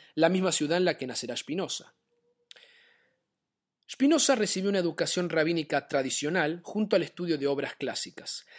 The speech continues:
Claramente, como podemos observar de sus escritos, él conocía muy bien el mundo occidental, las filosofías de Sócrates, Platón, Aristóteles,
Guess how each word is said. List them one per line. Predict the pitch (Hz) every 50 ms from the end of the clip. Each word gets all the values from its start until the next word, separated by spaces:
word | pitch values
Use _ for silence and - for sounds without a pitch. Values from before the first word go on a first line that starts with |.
| - -
Claramente, | - - 185 185 175 180 190 180 185 165
como | 165 156 147 131
podemos | - - 190 196 208 185 -
observar | - 156 - - 151 147 165 220 208 170
de | 156
sus | - - 139 -
escritos, | 120 - - - 247 208 - - 143 143 143 - - -
él | 220 247 226
conocía | - 226 202 185 - - 202 180
muy | 175 185 196 196
bien | 208 233 214 165
el | 147 135 127
mundo | 131 143 147 147 139 143 127
occidental, | - - - 123 117 117 131 - 185 151 123 120 139 143 _ _ _
las | - 120 120
filosofías | - 131 123 - - 113 - 156 156 -
de | 123 -
Sócrates, | - - 175 160 - 127 120 - - 123
Platón, | - - 117 113 - 165 156 139 123
Aristóteles, | 113 113 - _ 180 160 139 - 139 139 156 156 - - -